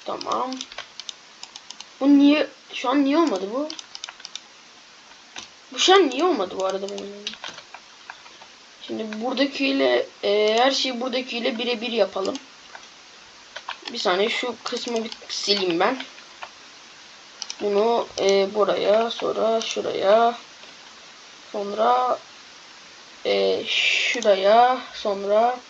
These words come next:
şu iki yana. Ha, bu bir blok, birkaç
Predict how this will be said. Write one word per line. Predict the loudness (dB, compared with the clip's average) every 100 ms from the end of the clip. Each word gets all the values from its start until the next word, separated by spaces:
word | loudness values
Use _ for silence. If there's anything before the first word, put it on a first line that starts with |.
| -20 -20 -20 -20 -18 -16
şu | -12
iki | -8 -4 0
yana. | 0 2 2 2
Ha, | 2 4 6 6 6 2 2
bu | 2 2 2
bir | 2 2 0 2
blok, | 4 4 2 -10 -16 -14
birkaç | -2 -2 0 -4 -6 -8